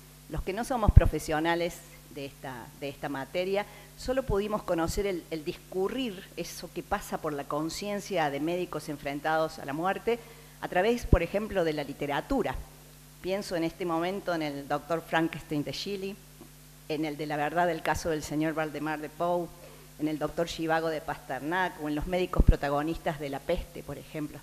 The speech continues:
de Camus. Hoy, en cambio, en esta charla, que cuenta con la participación de estos destacados especialistas, médicos de carne y hueso,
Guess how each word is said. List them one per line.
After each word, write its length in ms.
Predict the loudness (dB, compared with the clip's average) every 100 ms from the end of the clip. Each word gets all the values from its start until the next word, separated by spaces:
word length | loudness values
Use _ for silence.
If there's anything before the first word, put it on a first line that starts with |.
| -14 -12
de 60 |
Camus. 500 | -8 -4 -4 -6 -14 -20 -20 -20 -20 -20 -12 2
Hoy, 160 | 2
en 140 | 2 0
cambio, 260 | 0 0
en 60 | -2
esta 240 | -2 -2
charla, 420 | 2 2 4 0 -2 -8 -16
que 80 | -14
cuenta 520 | -2 0 0 2 0 -2 -18 -20 -20 -20 -20 -6
con 100 | 0
la 120 | 2 2
participación 760 | 0 -2 -2 2 2 2 0
de 60 | -2
estos 180 | -2
destacados 500 | -4 -4 2 2 2
especialistas, 920 | -2 -6 -2 0 2 0 2 0 0 -6 -18 -18 -4
médicos 560 | -2 -2 2 2 2 0
de 100 | 2
carne 300 | 6 8 8
y 20 |
hueso, 460 | 10 10 10 -2